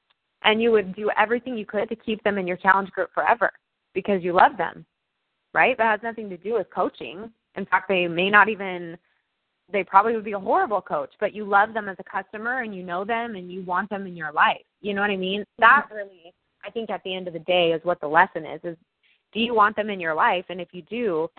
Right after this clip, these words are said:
Speaker 1: how can you ensure that? You know? So I, I made this little list of people that I feel like over the next twelve months, like, if I really can pour myself into, that I think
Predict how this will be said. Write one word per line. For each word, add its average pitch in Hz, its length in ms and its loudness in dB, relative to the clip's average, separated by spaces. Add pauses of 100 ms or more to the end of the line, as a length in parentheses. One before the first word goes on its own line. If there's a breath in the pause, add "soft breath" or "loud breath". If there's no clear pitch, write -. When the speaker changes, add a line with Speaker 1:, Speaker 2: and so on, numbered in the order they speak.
(160)
Speaker 1:
how 214 160 6
can 214 180 -4
you 208 140 -4
ensure 185 480 -2
that? 139 220 -2 (1080)
You 190 120 -6
know? 180 260 -2 (1800)
So 240 200 10
I, 269 180 -4 (160)
I 254 140 -6
made 262 240 -10
this 277 180 -4
little 220 240 -4
list 190 260 -4
of 196 120 -4 (120)
people 185 360 -2
that 185 120 2
I 185 200 2
feel 202 180 2
like 180 340 4 (180)
over 202 260 2
the 185 80 -2
next 185 240 -6 (120)
twelve 185 280 2
months, 175 440 -8
like, 175 200 2 (100)
if 196 160 -4
I 190 240 0
really 190 560 0
can 202 180 -8 (120)
pour 180 280 4
myself 175 560 0 (120)
into, 214 600 0 (300)
that 196 140 6
I 185 240 4
think 185 280 -6